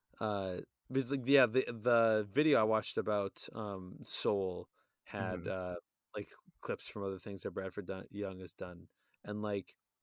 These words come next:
Speaker 1: yeah, there's some scenes, there, there's some shots of Donald Glover just, like, looking cool as hell. Like, just all, like, slick in his cape and stuff like that. And I was like,
Speaker 2: Yeah.
Speaker 1: "Yes, this guy,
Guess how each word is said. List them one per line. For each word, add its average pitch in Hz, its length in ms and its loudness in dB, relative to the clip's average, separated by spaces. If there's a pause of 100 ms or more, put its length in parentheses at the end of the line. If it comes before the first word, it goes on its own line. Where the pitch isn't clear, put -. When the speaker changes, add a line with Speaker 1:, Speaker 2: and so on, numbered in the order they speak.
Speaker 1:
yeah, 131 120 2
there's 135 180 2
some 160 120 -2
scenes, 147 320 0 (100)
there, 143 160 4
there's 160 200 0
some 156 100 -2
shots 131 340 0
of 110 180 -2
Donald 120 320 0
Glover 110 460 0 (140)
just, - 180 -6
like, 113 160 -2
looking 107 380 -4 (360)
cool 127 440 4
as 110 160 2
hell. 117 460 2 (1000)
Like, 123 180 0
just 127 200 -2
all, 127 200 4
like, 113 300 0
slick - 400 0
in 120 80 2
his 104 140 -4
cape 123 340 0
and 123 80 -6
stuff - 240 -4
like 135 120 -2
that. 143 200 4
And 120 100 -8
I 98 100 -6
was 95 140 -6
like, 92 280 -4
Speaker 2:
Yeah. 101 140 0
Speaker 1:
"Yes, 101 320 -4
this 107 100 -6 (200)
guy, 95 100 0